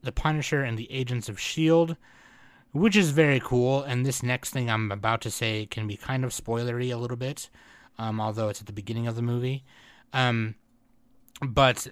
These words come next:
Matt Murdock, who plays Daredevil, is in the beginning of Spider-Man No Way Home. So, like, obviously, that's, like, confirmed that it can, you know, it exists in the M C U. Obviously, given what happens in No Way Home,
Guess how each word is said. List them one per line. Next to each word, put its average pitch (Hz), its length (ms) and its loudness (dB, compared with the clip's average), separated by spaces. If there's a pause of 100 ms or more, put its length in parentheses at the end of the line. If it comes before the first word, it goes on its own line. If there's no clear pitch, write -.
Matt 139 300 2
Murdock, 120 500 2
who 117 100 -8
plays 113 360 -2
Daredevil, 101 640 -4 (460)
is 143 220 2
in 131 100 4
the 120 60 2
beginning 113 360 -2
of 107 140 -6
Spider-Man 107 520 -2
No 104 120 -4
Way 101 160 -8
Home. 98 340 -6
So, 104 180 -10
like, 98 220 -10
obviously, 101 640 -8 (480)
that's, 104 400 -6
like, 110 180 -2
confirmed 110 520 -2
that 101 120 -6
it 101 60 -10
can, 113 560 -10 (100)
you 117 80 -6
know, 101 180 -8
it 104 120 -10
exists 110 480 -8
in 113 80 -4
the 107 100 -4
M 107 140 -6
C - 160 -8
U. 107 320 -6 (540)
Obviously, 120 1000 2 (1500)
given 123 300 2
what 113 140 2
happens 113 440 0
in 110 120 -4
No 110 120 0
Way 107 160 -2
Home, 113 420 -2